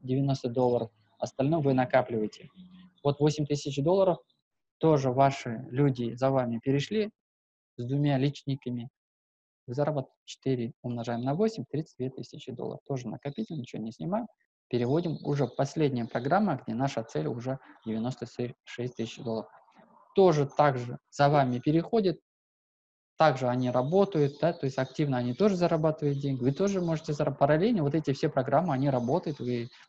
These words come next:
параллельно, вы можете, как из первого лич-, у каждого личный кабинет отдельно, вы можете зарабатывать как из первой программы по сто семьдесят, так и во второй программе по триста долларов и так далее. Вот, последняя программа, тридцать две тысячи долларов вход.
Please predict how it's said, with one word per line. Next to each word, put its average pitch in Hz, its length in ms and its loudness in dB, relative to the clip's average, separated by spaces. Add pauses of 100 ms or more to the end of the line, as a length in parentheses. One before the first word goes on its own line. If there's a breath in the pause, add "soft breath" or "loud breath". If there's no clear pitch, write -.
(200 loud breath)
параллельно, 127 520 2
вы 135 120 -2
можете, 127 400 -6 (320 loud breath)
как - 220 -4
из 110 80 -6
первого 180 280 0
лич-, 156 260 -2
у 135 120 -14
каждого 135 280 2
личный 131 280 -2
кабинет 123 400 -4
отдельно, 190 360 -2
вы 147 140 -2
можете 131 320 -6
зарабатывать 117 420 -8
как 180 180 -8
из 170 100 -12
первой 165 240 -2
программы 151 360 -2
по 135 160 -2 (100)
сто - 220 -4
семьдесят, 127 340 -6
так 135 180 -4
и 110 60 -4
во 113 100 -4
второй 180 240 -2
программе 151 340 -2
по 127 80 -10
триста 131 300 -6
долларов 120 320 -4
и 113 60 -8
так 123 180 -10
далее. 104 220 -10 (720 soft breath)
Вот, 151 240 2 (140)
последняя 147 380 0
программа, 156 540 0
тридцать 139 260 -6
две 135 140 2
тысячи 123 400 -6
долларов 170 360 -2
вход. 143 240 -4